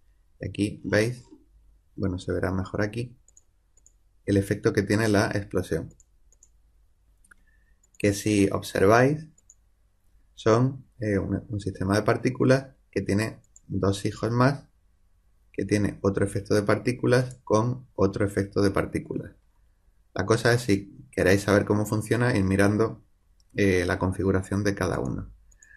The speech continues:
Nosotros lo que vamos a hacer, eh, ahora mismo con este, esta explosión es añadirle un audio source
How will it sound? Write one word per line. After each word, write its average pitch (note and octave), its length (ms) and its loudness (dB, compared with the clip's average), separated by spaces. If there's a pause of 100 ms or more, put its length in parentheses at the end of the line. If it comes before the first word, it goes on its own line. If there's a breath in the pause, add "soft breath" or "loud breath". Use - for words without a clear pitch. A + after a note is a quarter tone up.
(100)
Nosotros A#2+ 340 4
lo A2+ 100 8
que G2 80 6
vamos A2 260 4
a A2 40 -2
hacer, A2+ 360 0 (180)
eh, F#2+ 380 -4
ahora G#2 240 2
mismo A#2 280 2
con F2 160 0
este, F#2 680 0 (320)
esta G#2 220 0
explosión A2+ 540 0
es G2+ 140 0
añadirle A#2 680 4
un A#2 320 -2
audio G#2 320 4
source B2+ 380 2